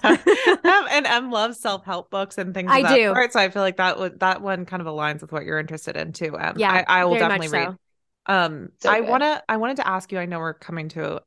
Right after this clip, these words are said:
Speaker 2: an end. There's just so much <laughs> we can talk
Speaker 1: <laughs>
Speaker 2: about with you.
Speaker 1: No,
Speaker 3: I know.
Speaker 1: maybe we can
Speaker 2: Um,
Speaker 1: have you on
Speaker 3: Five hour
Speaker 1: again.
Speaker 3: long.
Speaker 1: Like
Speaker 2: I
Speaker 3: <laughs>
Speaker 2: know, I know. Um, I wanted to ask around social media, 'cause I think another piece of your,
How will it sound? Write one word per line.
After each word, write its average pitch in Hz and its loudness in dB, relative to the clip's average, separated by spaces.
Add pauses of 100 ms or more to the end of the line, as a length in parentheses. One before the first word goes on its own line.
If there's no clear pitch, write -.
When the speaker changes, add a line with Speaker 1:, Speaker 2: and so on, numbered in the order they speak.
Speaker 2:
an 170 -6
end. 156 -4
There's 160 -6
just - -8
so 170 -2
much - -8
<laughs> - -
we 196 -4
can - 0
talk - 0
Speaker 1:
<laughs> 220 -2
Speaker 2:
about 247 4
with 240 -4
you. 240 2
Speaker 1:
No, 254 6
Speaker 3:
I - 8
know. 254 6
Speaker 1:
maybe 269 4
we 381 4
can 240 8
Speaker 2:
Um, 226 10
Speaker 1:
have 226 10
you 240 10
on - 2
Speaker 3:
Five 233 10
hour 226 8
Speaker 1:
again. 233 8
Speaker 3:
long. 196 6
Speaker 1:
Like 95 -8 (180)
Speaker 2:
I 381 0
Speaker 3:
<laughs> - 0
Speaker 2:
know, 392 2
I 294 0
know. 269 -4
Um, 185 2 (240)
I 240 4
wanted 220 -4
to - -2
ask 214 0
around 190 -4
social 175 -8
media, 156 -8
'cause 175 -6
I 202 2
think 214 -4
another 185 0
piece 180 -8
of 165 -8
your, 156 -4